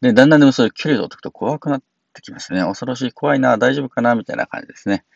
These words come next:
で、えー、まあ、行けるとこまで行って、あはは、みたいな遊び、一個一つにしてもですね、すごくドキドキしながらね、相手との信頼関係とか、できるかな、やれるかな、みたいなこと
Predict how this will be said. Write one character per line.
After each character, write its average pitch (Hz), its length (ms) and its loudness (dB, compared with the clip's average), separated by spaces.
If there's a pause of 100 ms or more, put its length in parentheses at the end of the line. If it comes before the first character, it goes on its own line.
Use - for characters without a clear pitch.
(600)
で、 151 440 6
え 53 1120 -6
ー、 - 40 -10
ま 117 60 -4
あ、 - 40 0
行 123 80 -4
け 131 100 0
る 120 80 -4
と - 80 -10
こ 123 100 -2
ま 113 80 0
で 90 80 -2
行 80 100 -6
っ - 40 -20
て、 - 420 2
あ - 140 -4
は - 200 -18
は、 - 220 -10
み 73 80 -14
た - 140 -16
い - 40 -20
な - 220 -20
遊 80 260 -12
び、 90 220 -16 (220)
一 - 120 -10 (120)
個 - 200 -12 (240)
一 - 220 -12
つ - 140 -18
に - 120 -16
し - 120 -14
て - 100 -20
も - 100 -18
で - 60 -20
す - 160 -18
ね、 87 60 -14
す - 120 -14
ご 85 100 -8
く - 300 -14 (640)
ド 123 100 2
キ 120 140 -2
ド 95 80 0
キ - 100 -10
し - 140 -12
な 76 80 -18
が - 100 -18
ら - 100 -18
ね、 80 280 -12
相 85 200 -4
手 - 120 -20
と 82 120 -8
の 76 120 -6
信 80 320 -6
頼 73 260 -6
関 71 320 -14
係 - 140 -18
と - 120 -20
か、 107 280 -2 (180)
で - 80 -16
き - 160 -14
る 76 140 -12
か - 160 -8
な、 101 260 -2
や 85 160 -4
れ 98 120 -4
る 104 120 -6
か - 140 -6
な、 104 100 2
み 98 140 -4
た - 120 -10
い - 40 -8
な - 80 -16
こ - 100 -20
と - 100 -20